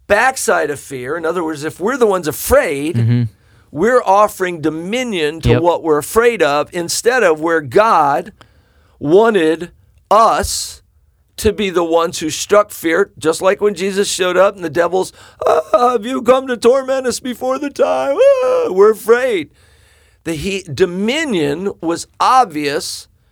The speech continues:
Speaker 1: and that fear in the demons, the dominion Jesus had over devils. We're supposed to have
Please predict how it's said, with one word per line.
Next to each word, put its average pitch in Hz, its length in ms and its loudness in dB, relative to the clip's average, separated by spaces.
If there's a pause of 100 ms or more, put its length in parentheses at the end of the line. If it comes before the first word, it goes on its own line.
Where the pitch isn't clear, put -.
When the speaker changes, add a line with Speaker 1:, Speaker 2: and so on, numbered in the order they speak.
(220)
Speaker 1:
and 175 160 -2
that 165 220 -2
fear 202 640 -2
in 185 280 -6
the 170 100 -4
demons, 180 640 -4 (300)
the 165 120 -4
dominion 196 480 0
Jesus 196 400 -2
had 160 240 0
over 165 300 -4
devils. 185 540 -2
We're 254 400 -4
supposed 202 400 -2
to 175 80 0
have 160 320 -2